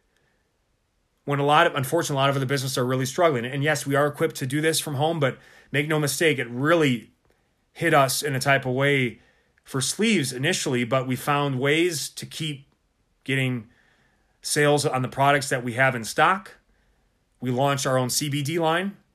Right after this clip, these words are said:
Man Baby, C B D dot com. You can check that out. And, uh, we've been really just giving everything we have to the members of the daily B J dot com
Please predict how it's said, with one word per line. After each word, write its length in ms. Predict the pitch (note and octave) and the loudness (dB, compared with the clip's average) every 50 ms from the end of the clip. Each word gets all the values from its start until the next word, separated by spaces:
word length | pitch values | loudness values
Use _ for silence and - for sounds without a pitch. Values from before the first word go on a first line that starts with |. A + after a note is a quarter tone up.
| _ | _
Man 260 | - A#2+ C3 C#3 C#3 | -6 -2 0 0 2
Baby, 260 | C#3+ C#3+ D3 D3+ E3+ D#3 | 2 2 0 0 -2 -4
C 180 | - - D3 | -4 -4 -4
B 80 | C3+ C3+ | -2 -2
D 120 | C3+ C3+ | -2 0
dot 220 | C3 C3 B2+ B2 - | 2 2 2 2 0
com. 240 | C3+ C#3 C#3+ D3 | -2 -2 -2 -2
You 60 | C3+ A2 | -2 -6
can 100 | A2+ G#2+ | -6 -6
check 220 | - C#3 B2+ A#2+ | -4 -4 -4 -2
that 160 | - C3 B2+ C3+ | 0 0 0 0
out. 320 | D3 D#3+ F3 - - _ _ _ _ _ _ _ _ _ _ _ _ _ _ _ _ _ _ _ _ _ | 0 0 -2 -4 -10 _ _ _ _ _ _ _ _ _ _ _ _ _ _ _ _ _ _ _ _ _
And, 320 | C#3 C3+ C3+ C3+ C3+ B2 | -2 0 0 0 0 2
uh, 360 | C3+ C3 C3 C3 B2+ A#2+ A#2 A2+ | 2 4 4 4 4 2 2 0
we've 200 | A#2+ B2+ B2+ A2+ | -2 -2 -2 0
been 380 | B2+ C#3 C3+ C3+ C3 C3 C3 - _ _ _ _ _ | 0 0 0 2 0 -2 -6 -10 _ _ _ _ _
really 520 | - A2 A#2+ B2+ C#3 D#3+ E3+ E3+ E3 C#3+ C3+ | -16 -12 -8 -6 -2 0 2 2 2 2 0
just 300 | C3 C#3 C3 C3+ - _ _ _ _ _ _ _ _ _ _ _ _ _ - | 0 -2 -4 -4 -8 _ _ _ _ _ _ _ _ _ _ _ _ _ -6
giving 260 | B2+ D3 C#3+ C#3+ C#3 | -4 -2 0 2 2
everything 260 | C#3+ C#3+ D#3 C#3+ C#3+ | 2 2 2 0 0
we 100 | C#3 C3 | 0 2
have 220 | C3 C#3 C#3 C3+ C3+ | 2 2 2 2 0
to 80 | C3 | -4
the 60 | B2 | -4
members 260 | B2 B2+ B2+ B2+ B2+ A2+ | -2 -2 -2 -2 -4 -4
of 40 | |
the 80 | A2 A#2+ | -6 -6
daily 240 | A2 B2 A#2+ A#2+ B2 | -4 -4 -4 -4 -4
B 140 | A2+ A#2+ A2 | -4 -4 -4
J 100 | A2+ A#2 | -4 -2
dot 200 | A#2 A2+ A2+ - | -2 -4 -4 -4
com 300 | - B2+ B2 G#2+ - | -6 -6 -6 -6 -8